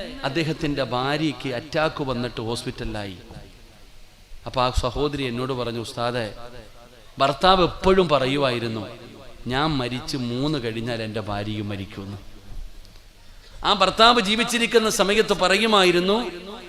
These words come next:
"ഞാൻ മരിച്ച് മൂന്ന് കഴിഞ്ഞാൽ എൻ്റെ ഭാര്യയും മരിക്കുമെന്ന്." ഇന്നലെ അദ്ദേഹത്തിൻ്റെ മൂന്നായിരുന്നു.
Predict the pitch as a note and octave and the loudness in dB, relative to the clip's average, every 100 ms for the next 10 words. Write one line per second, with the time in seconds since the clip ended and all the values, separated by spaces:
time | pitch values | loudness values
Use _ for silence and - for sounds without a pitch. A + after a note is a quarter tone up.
0 | - - F3+ A3 B3+ G#3 G3 G#3 B3 G#3+ | -14 0 4 6 6 6 4 2 2 2
1 | F#3+ A3 C4 A3 F#3+ G3 G3+ F#3 F3+ D#3+ | 4 4 6 6 4 2 2 2 2 2
2 | E3 F#3 F3+ D3+ C3+ - C#3+ B2 G#2 - | 2 2 0 0 -2 -2 -4 -4 -4 -6
3 | - - - - - B3+ C#4 C4+ G3+ E3 | -8 -12 -14 -10 0 4 6 6 4 4
4 | G3 F#3+ F3+ D#3+ C#3+ C#3+ D#3+ D#3 C#3 C3 | 2 2 0 0 0 0 0 0 0 -2
5 | B2 A#2 | -4 -6